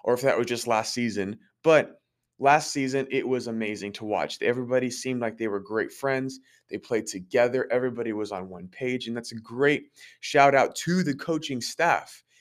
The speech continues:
And I think that this coaching staff can take Christian Wood and can make him part of the team and can make him feel like he's included and just get rid of a little bit of attitude problems. I listened to the Locked On Mavericks podcast, and they,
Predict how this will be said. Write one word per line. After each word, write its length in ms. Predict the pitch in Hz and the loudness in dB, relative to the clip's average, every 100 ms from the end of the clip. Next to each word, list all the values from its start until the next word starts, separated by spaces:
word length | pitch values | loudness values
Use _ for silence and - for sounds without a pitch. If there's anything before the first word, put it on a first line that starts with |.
| _ | _
And 120 | - 143 | -2 0
I 100 | 151 | 0
think 200 | 180 147 | -2 -2
that 120 | 120 | -2
this 140 | 151 | -4
coaching 360 | - 151 139 139 | -2 -4 -4 -8
staff 400 | - 110 110 - | -4 -2 -2 -6
can 260 | - 143 143 | -8 -8 -6
take 260 | - - | -8 -10
Christian 400 | - 113 - 117 | -10 -10 -8 -6
Wood 200 | 98 98 | -2 -2
and 100 | 101 | -4
can 160 | - 113 | -6 -4
make 180 | 143 143 | -2 -2
him 120 | 120 | -6
part 280 | - 123 123 | -2 -2 -4
of 100 | 101 | -10
the 80 | |
team 400 | - 143 117 104 - _ - - - | -10 -6 -4 -6 -10 _ -20 -12 0
and 240 | 160 160 | 2 2
can 160 | 160 170 | 0 0
make 220 | 170 170 | 2 2
him 240 | 170 147 143 _ _ _ | 0 -2 -4 _ _ _
feel 400 | - - 175 160 | -12 0 2 4
like 360 | 127 104 - | 4 2 0
he's 280 | - 127 113 | -6 -8 -6
included 800 | 104 92 - 131 147 160 160 156 - _ _ - | -8 -10 -8 -2 0 0 -2 -6 -12 _ _ -6
and 260 | 120 117 - - - 123 | -2 -2 -4 -10 -14 -8
just 320 | 156 156 - | -4 -4 -2
get 160 | 160 - | 0 2
rid 160 | 147 | 2
of 140 | 143 135 | 0 0
a 20 | |
little 220 | 131 131 | -2 -2
bit 100 | 123 | -4
of 80 | - | 0
attitude 480 | 98 117 - 120 - | 0 0 -2 -8 -2
problems. 480 | 113 110 113 113 | 0 0 -2 -2
I 120 | 113 123 | 0 0
listened 280 | 127 131 120 | 0 -4 -4
to 80 | |
the 100 | 113 | -4
Locked 360 | 110 110 127 127 | -2 2 2 2
On 160 | 110 110 | -2 0
Mavericks 380 | 110 110 104 | 0 -2 -6
podcast, 560 | - 107 101 110 104 - | -6 -4 -4 -8 -10 -8
and 120 | 107 | -6
they, 180 | 120 | -6